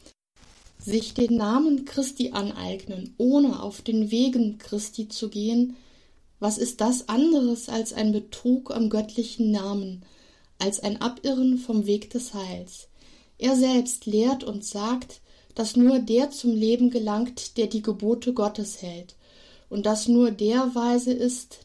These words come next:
der seine Worte hört und danach handelt.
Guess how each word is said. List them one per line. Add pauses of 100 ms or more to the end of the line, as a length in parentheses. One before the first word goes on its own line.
der
seine
Worte
hört
und
danach
handelt.